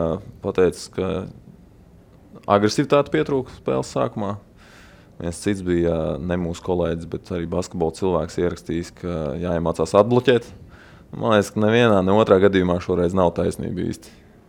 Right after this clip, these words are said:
Jūs piekrītat, ka agresivitātes pietrūka? Nu, es īsti nepiekrītu laikam.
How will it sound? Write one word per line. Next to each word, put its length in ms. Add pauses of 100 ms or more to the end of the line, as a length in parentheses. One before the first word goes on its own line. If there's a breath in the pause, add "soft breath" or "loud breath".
(500)
Jūs 100
piekrītat, 400
ka 140
agresivitātes 500
pietrūka? 440
Nu, 100
es 120
īsti 220
nepiekrītu 520
laikam. 300